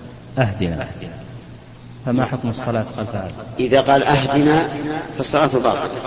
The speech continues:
Speaker 2: لأن أهدنا يعني أعطنا هدية.
Speaker 1: نعم.
Speaker 2: ف-، فيتغير المعنى، ويجب على هذا الإمام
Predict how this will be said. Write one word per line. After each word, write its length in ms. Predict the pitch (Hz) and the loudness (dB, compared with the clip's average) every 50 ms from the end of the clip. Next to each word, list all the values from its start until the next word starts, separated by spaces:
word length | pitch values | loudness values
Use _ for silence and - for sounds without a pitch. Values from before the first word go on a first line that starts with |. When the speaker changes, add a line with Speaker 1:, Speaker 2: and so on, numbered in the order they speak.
| 110 - - - - - - - - - - - - - - - - - - - - - - - - - - - - - - - | -8 -8 -10 -12 -14 -14 -14 -16 -16 -18 -18 -18 -20 -20 -20 -20 -20 -20 -18 -18 -18 -18 -18 -18 -18 -18 -18 -18 -18 -18 -10 -4
Speaker 2:
لأن 240 | 120 120 123 127 127 | 0 2 2 2 4
أهدنا 420 | - 143 147 151 139 147 151 156 147 | 6 6 6 6 8 8 8 8 8
يعني 260 | 135 135 135 135 135 | 8 8 6 6 6
أعطنا 460 | - 151 139 139 139 135 131 120 127 | 6 6 6 6 6 4 4 6 4
هدية. 240 | 131 139 147 123 110 104 - - 131 135 - - - - 120 - - - - - | 4 4 4 4 2 0 -2 -4 -4 -6 -6 -8 -8 -10 -12 -12 -14 -12 -6 -4
Speaker 1:
نعم. 180 | 110 110 104 90 - - - 110 110 110 104 - - - - - - - - - - - - - - - - - - - | -4 -2 -4 -4 -8 -12 -14 -12 -12 -12 -12 -12 -14 -16 -18 -18 -18 -18 -18 -18 -18 -18 -18 -18 -18 -18 -18 -18 -18 -8
Speaker 2:
ف-، 100 | - - 123 131 131 127 123 - | -2 2 4 6 6 4 4 2
فيتغير 640 | - 139 139 143 143 135 143 - 170 165 151 139 127 | 4 6 6 6 6 4 4 4 6 6 6 6 6
المعنى، 240 | 123 117 104 104 - 151 139 127 120 - - - - - - - - - - - - - - - - - - - - - - - - - - - - - - | 4 4 2 0 -2 -4 -4 -4 -6 -6 -8 -10 -10 -12 -12 -14 -14 -14 -16 -16 -18 -18 -18 -18 -20 -20 -20 -20 -20 -20 -20 -20 -18 -18 -18 -18 -12 -2 4
ويجب 400 | 127 131 147 165 160 147 147 135 - 135 147 165 160 - 147 131 | 6 8 8 8 8 8 6 4 4 2 -2 -2 -2 -4 -4 -2
على 140 | - 127 123 | -2 0 0
هذا 280 | 117 117 110 120 127 127 | 0 0 2 0 0 0
الإمام 420 | 110 101 110 113 117 135 151 160 | -2 -2 0 2 4 4 4 4